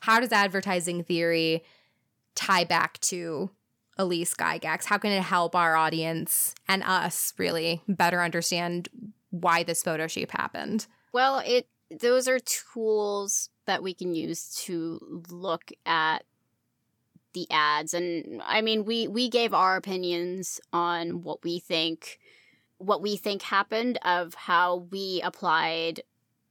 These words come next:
Speaker 2: our, the theories that we read about. We, we essentially gave our opinions, but, you know, you are your own people. We've given you the tools for looking at ads.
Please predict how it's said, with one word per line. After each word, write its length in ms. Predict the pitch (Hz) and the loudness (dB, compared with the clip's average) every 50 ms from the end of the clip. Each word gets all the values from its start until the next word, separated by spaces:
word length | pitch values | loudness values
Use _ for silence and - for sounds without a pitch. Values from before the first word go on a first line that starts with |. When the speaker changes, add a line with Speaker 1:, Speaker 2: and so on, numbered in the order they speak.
| _ _ - | _ _ -2
Speaker 2:
our, 160 | 196 - 170 | -2 -2 -2
the 560 | 175 - 190 175 170 165 165 165 165 170 175 - | -2 -2 0 0 2 2 0 0 0 -2 -4 -4
theories 440 | - 196 185 180 180 175 175 180 180 | -4 -4 -4 -2 -2 -2 -2 -2 0
that 160 | 190 156 - | 0 0 0
we 100 | 180 175 | -2 -4
read 200 | 165 190 170 165 | -4 -4 -4 -2
about. 500 | 170 - 170 160 165 160 156 165 170 - _ _ _ _ _ _ _ _ _ _ _ | -2 0 2 2 2 2 0 -2 -4 -6 _ _ _ _ _ _ _ _ _ _ _
We, 380 | - 220 247 262 262 254 220 - | -6 -4 -2 -2 -2 -2 -4 -4
we 240 | 190 226 262 233 226 | -4 0 2 4 4
essentially 400 | - 226 214 214 - 214 208 190 | 4 4 2 2 2 2 0 2
gave 240 | - 190 185 175 | 0 0 0 0
our 140 | 143 170 175 | 0 0 0
opinions, 520 | 165 - 185 180 156 160 - - - 175 - | 0 -2 -4 -6 -6 -6 -6 -6 -6 -6 -2
but, 220 | - 202 190 - | 2 2 2 4
you 80 | 214 226 | 4 4
know, 180 | 226 220 220 | 4 4 4
you 340 | 214 208 196 240 240 247 247 | 4 2 0 -2 0 0 2
are 140 | 214 214 214 | 2 2 2
your 180 | 214 214 214 | 2 2 2
own 220 | - 190 196 190 185 | 2 0 -2 -4 -4
people. 560 | - - 185 165 - - 151 156 160 160 - | -6 -8 -10 -8 -6 -4 -4 -2 -2 -4 -4
We've 200 | - 196 202 180 | -6 -6 -6 -2
given 340 | - 214 214 220 214 202 190 | 0 2 2 2 2 0 -2
you 180 | 180 190 185 175 | -4 -6 -4 -4
the 120 | 190 185 | -4 -6
tools 480 | - - - 185 175 175 175 175 - - | -6 -6 -4 -4 -4 -4 -4 -4 -6 -8
for 480 | - - 180 165 165 175 175 175 165 - | -6 -6 -4 -2 0 0 0 -2 -4 -4
looking 380 | - 185 180 - 180 165 165 | -4 -6 -4 -4 -2 -2 0
at 160 | 156 156 160 - | 0 -2 0 0
ads. 560 | 156 147 156 147 156 156 170 - - - - | 2 2 2 2 0 -2 -4 -6 -6 -6 -8